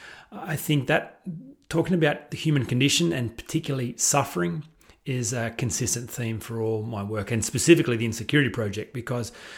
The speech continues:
people suffer greatly for not knowing how to fix this problem. And as you are gath-, as you've gathered by now, I'm sure this is a problem that can be solved.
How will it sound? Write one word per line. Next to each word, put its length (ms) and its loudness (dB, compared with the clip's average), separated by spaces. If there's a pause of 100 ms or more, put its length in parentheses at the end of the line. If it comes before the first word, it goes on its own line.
(180)
people 220 6
suffer 280 2
greatly 400 4
for 120 -4
not 220 2
knowing 380 0
how 200 -2
to 40 -4
fix 320 -6
this 160 -6
problem. 480 -4 (500)
And 300 0
as 320 0
you 180 4
are 80 4
gath-, 360 2
as 180 -2
you've 140 -2
gathered 360 0
by 200 -2
now, 320 -4
I'm 120 -4
sure 360 -2
this 160 -2
is 80 -2
a 80 -2
problem 260 0
that 160 -6
can 500 -4
be 120 -10
solved. 640 -4